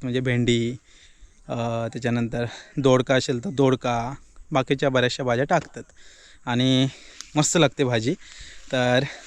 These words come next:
संध्याकाळच्या वेळेला जरा शेतात आलो आहे. इकडे शेतामध्ये आहे ना एखादा फेरफटका असतो, थोडं पाणी वगैरे टाकायचं झालं, नारळीला वगैरे थोडं पाणी दिलं आहे,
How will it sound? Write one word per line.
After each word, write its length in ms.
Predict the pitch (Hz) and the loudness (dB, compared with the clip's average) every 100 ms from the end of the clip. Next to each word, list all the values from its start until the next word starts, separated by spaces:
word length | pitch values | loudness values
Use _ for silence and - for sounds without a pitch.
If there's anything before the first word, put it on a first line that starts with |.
| - | -4
संध्याकाळच्या 460 | 127 123 135 135 135 | 0 4 6 6 2
वेळेला 200 | 131 131 | 4 2
जरा 140 | 127 | 2
शेतात 380 | 135 120 127 131 | 0 0 2 4
आलो 180 | 131 113 | 4 2
आहे. 260 | 151 - 135 | -2 0 6
इकडे 240 | 120 120 | 8 8
शेतामध्ये 500 | 123 117 127 135 131 | 8 6 8 8 8
आहे 100 | 117 | 6
ना 420 | 185 - - - | 4 0 -4 0
एखादा 220 | 127 185 | 4 6
फेरफटका 540 | 143 131 123 131 127 139 | 6 8 6 2 4 2
असतो, 200 | 123 131 | 4 2
थोडं 240 | 120 120 131 - - | 6 6 4 -4 0
पाणी 280 | 123 120 127 | 6 8 8
वगैरे 240 | 123 123 | 8 6
टाकायचं 460 | 123 117 123 120 123 | 4 4 4 4 4
झालं, 260 | 117 113 143 - - - - - | 4 4 0 -6 -16 -16 -8 0
नारळीला 440 | 120 113 123 127 | 4 6 6 6
वगैरे 240 | 123 123 127 | 6 4 4
थोडं 180 | 123 135 - - - | 4 4 2 -12 0
पाणी 260 | 123 123 | 4 6
दिलं 200 | 127 120 | 6 6
आहे, 80 | 131 | 4